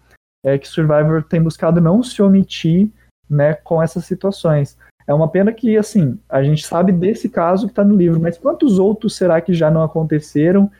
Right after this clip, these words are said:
e que a produção resolveu omitir? Então a gente tem que sempre ter isso em mente, né? Tentar lembrar, tipo assim, opa, aquela, aquela, aquele voto que foi meio estranho, aquela palavra que alguém falou do outro que parecia tá meio deslocada,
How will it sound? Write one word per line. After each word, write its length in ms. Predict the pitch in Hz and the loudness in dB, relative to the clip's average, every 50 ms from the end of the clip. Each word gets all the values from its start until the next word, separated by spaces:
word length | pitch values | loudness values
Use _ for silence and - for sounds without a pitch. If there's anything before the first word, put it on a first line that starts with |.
| _ _ _ | _ _ _
e 60 | - 156 | -10 -6
que 100 | - 269 | -4 -4
a 40 | |
produção 520 | 247 - 180 170 165 165 156 - - 165 175 | -2 -2 -2 -2 -2 -4 -6 -10 -6 -4 -2
resolveu 380 | 170 160 160 160 156 156 156 | -2 0 0 0 0 0 2
omitir? 400 | 156 156 156 156 151 - - 135 | 2 2 2 0 -2 -4 -6 -8
Então 140 | 131 139 135 | -6 -4 -2
a 40 | 143 | -2
gente 180 | 147 147 - - | -2 -4 -4 -4
tem 120 | 165 156 | -6 -6
que 80 | 151 - | -4 -4
sempre 400 | - 165 170 - - 185 185 - _ _ _ _ _ _ | -6 -6 -6 -6 -6 -6 -8 -8 _ _ _ _ _ _
ter 140 | - 175 165 | -4 -4 -2
isso 220 | 165 160 - - 185 | -2 -4 -4 -2 0
em 20 | |
mente, 320 | 180 156 143 139 - - | 0 0 0 -2 -4 -4
né? 100 | 143 131 | -6 -6
Tentar 360 | 131 - 139 139 - - 147 156 | -4 -4 -6 -6 -4 -2 -2 0
lembrar, 480 | 165 165 160 151 147 139 139 147 151 | 0 0 0 0 0 0 0 0 -2
tipo 180 | 151 - - 147 | -4 -6 -8 -10
assim, 160 | - - 170 | -8 -4 -2
opa, 340 | 170 156 147 - 131 127 - _ _ _ _ _ _ | -2 -2 -2 -4 -6 -8 -10 _ _ _ _ _ _
aquela, 460 | - 147 - 170 170 180 180 175 180 - _ _ _ - - | -10 -6 -2 0 0 2 0 0 -2 -6 _ _ _ -8 -6
aquela, 380 | 147 151 - - 165 170 175 | -6 -6 -4 -2 0 0 0
aquele 280 | 170 - - 190 190 170 | -2 -2 -2 0 0 2
voto 460 | 151 143 139 147 156 160 160 - - | 0 0 0 0 0 -2 -2 -4 -10
que 80 | - - | -10 -6
foi 140 | - 156 | -2 -2
meio 180 | 151 151 147 147 | 0 0 0 -2
estranho, 680 | 143 - - _ _ 147 135 143 151 160 156 147 143 135 | -2 -6 -10 _ _ -2 0 0 2 2 2 0 0 -2
aquela 240 | 139 - 147 143 | -2 -4 -4 -6
palavra 640 | 143 - - 156 139 135 131 139 147 143 139 139 139 | -6 -6 -4 -2 -2 0 0 0 -2 -2 -2 -4 -6
que 100 | - - | -4 -4
alguém 240 | 135 135 135 135 143 | -4 -2 -2 -2 -4
falou 380 | 143 - 147 131 135 139 139 139 | -4 -4 -4 -4 -2 0 0 0
do 200 | 135 131 135 127 | -2 -2 -2 -2
outro 380 | 127 131 139 139 139 - 135 | 0 0 0 -2 -4 -8 -14
que 180 | - _ - 147 | -14 _ -12 -10
parecia 440 | 139 - 127 131 127 - - 139 - | -6 -4 -4 -4 -4 -6 -8 -10 -6
tá 100 | 131 135 | -6 -4
meio 160 | 135 135 135 | -4 -4 -4
deslocada, 880 | 135 135 135 123 127 - _ - 131 131 139 147 143 139 131 131 123 | -4 -4 -4 -6 -6 -6 _ -8 -6 -4 -2 -2 -2 -2 -2 -4 -6